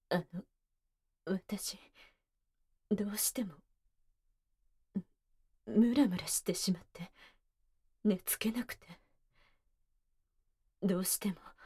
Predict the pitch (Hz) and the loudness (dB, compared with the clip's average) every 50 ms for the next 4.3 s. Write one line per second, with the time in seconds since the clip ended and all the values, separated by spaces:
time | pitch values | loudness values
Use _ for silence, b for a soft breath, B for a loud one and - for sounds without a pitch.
0 | b b b b b _ _ _ _ _ _ _ - 202 202 214 240 196 156 - | b b b b b _ _ _ _ _ _ _ 8 8 10 10 8 4 2 -2
1 | - - - - - - - - 202 190 - - 208 196 196 - _ 196 170 - | -14 -18 -14 -8 -6 -6 0 0 0 2 4 4 2 2 2 -2 _ -6 -4 -2
2 | - 175 - - - _ _ - 165 - - _ _ _ _ _ _ _ _ _ | -4 -4 -4 -8 -20 _ _ -16 -16 -16 -16 _ _ _ _ _ _ _ _ _
3 | _ _ _ _ _ _ _ - - - - 208 - - - 180 - - 156 - | _ _ _ _ _ _ _ -2 -2 0 0 0 0 0 0 -2 -2 -6 -16 -18
4 | - 165 - - - - | -10 -6 -6 -6 -6 -8